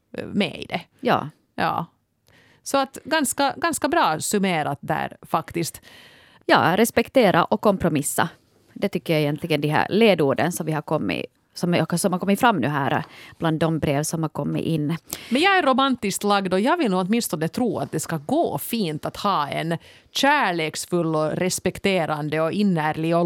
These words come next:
Speaker 1: långvarig relation med någon som tror på ett helt annat sätt än,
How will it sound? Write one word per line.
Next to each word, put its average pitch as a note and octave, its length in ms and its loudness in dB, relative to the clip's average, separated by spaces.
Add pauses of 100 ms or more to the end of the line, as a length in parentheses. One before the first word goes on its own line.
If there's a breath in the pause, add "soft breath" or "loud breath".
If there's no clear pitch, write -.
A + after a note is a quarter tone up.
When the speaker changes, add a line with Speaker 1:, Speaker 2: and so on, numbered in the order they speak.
Speaker 1:
långvarig D#3 680 2
relation D3 520 0
med C3+ 140 -2
någon D#3+ 220 0
som D3+ 280 -2 (400 loud breath)
tror F3 300 2
på - 160 -4
ett C#3+ 100 -4
helt D3+ 220 -2
annat C#3+ 280 -4
sätt - 280 -4
än, D#3 240 -4